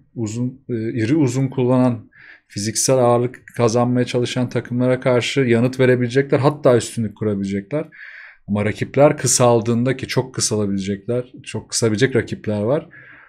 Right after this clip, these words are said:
O zaman bu ikiliyi ne yapacaklar? Ha, şunu düşünüyor olabilirler. Gobert'i kenara çekip Karl Anthony Towns'u beşe aldıkları durumlarda, e, belki süreyi yirmi beş dakikalara çekecekler Gobert tarafında ve başka opsiyonlar yaratmaya çalışacaklar.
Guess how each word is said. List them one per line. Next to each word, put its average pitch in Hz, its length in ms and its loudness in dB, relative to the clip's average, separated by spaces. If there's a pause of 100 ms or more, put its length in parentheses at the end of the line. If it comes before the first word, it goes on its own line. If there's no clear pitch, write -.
(140)
O 127 140 2
zaman 151 320 6
bu 131 120 6
ikiliyi 127 360 2
ne 127 40 2
yapacaklar? 127 580 2
Ha, 147 100 4
şunu 170 280 2
düşünüyor 170 360 2
olabilirler. 170 440 4
Gobert'i 156 760 6 (440)
kenara 127 380 4
çekip 139 440 -2
Karl 120 220 4
Anthony 123 400 0
Towns'u 127 380 0
beşe 127 280 2
aldıkları 110 640 -2
durumlarda, 113 800 0 (500)
e, 104 320 -2
belki 120 280 2
süreyi 123 400 2
yirmi 123 200 2
beş 127 220 2
dakikalara 127 420 4
çekecekler 101 640 -2
Gobert 98 400 -6
tarafında 101 520 -4
ve 123 280 2
başka 110 380 -2
opsiyonlar 123 560 2
yaratmaya 101 440 0
çalışacaklar. 98 720 -8